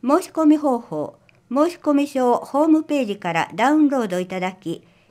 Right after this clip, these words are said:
一月五日金曜日十七時までにファックスで次のところまで。大会の規定、区間距離など詳細は次までお問い合わせください。問い合わせ、申し込み、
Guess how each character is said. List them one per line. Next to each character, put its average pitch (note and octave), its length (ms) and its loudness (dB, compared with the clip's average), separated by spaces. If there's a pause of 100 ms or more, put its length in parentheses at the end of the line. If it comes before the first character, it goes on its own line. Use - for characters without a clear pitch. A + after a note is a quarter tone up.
一 C4+ 200 -2
月 C#4+ 300 0
五 C4 240 -6
日 - 380 -4
金 C#4 260 0
曜 A#3 260 0
日 D#3+ 240 -8 (240)
十 D4+ 280 2
七 D4 260 4
時 C#4 100 -2
ま F#3+ 200 -4
で F3+ 120 -2
に D#3 220 -4 (160)
フ D4 60 -2
ァ D4+ 60 0
ッ - 20 -18
ク C4+ 180 -8
ス F#3+ 180 -12
で E3+ 240 -4
次 C#4 220 0
の C4 120 -2
と F#3+ 120 -8
こ G3+ 140 -4
ろ G3+ 80 -2
ま G3 160 -4
で。 C#3+ 240 -8 (960)
大 D#4 200 0
会 D4+ 240 4
の C#4+ 120 4
規 A3 180 -10
定、 G#3+ 420 -4 (140)
区 B3+ 100 -10
間 D#4 260 4
距 D4+ 160 0
離 B3 140 0
な G#3+ 140 -2
ど F3 140 -2
詳 C4 300 -2
細 A#3 300 0
は G#3 220 0 (100)
次 C4+ 240 0
ま A#3+ 160 2
で F3+ 260 -2
お F3+ 100 -8
問 F#3+ 200 -2
い G3 60 0
合 - 20 0
わ F#3+ 100 -2
せ F#3+ 120 -8
く F#3 80 -8
だ F3+ 140 -4
さ G#3 180 -4
い。 - 120 -6 (840)
問 C4+ 200 2
い - 20 2
合 C4 120 4
わ C4+ 140 2
せ、 B3 340 -2
申 A#3 200 -2
し A#3+ 160 -12
込 A#3 140 -4
み、 G#3+ 260 -6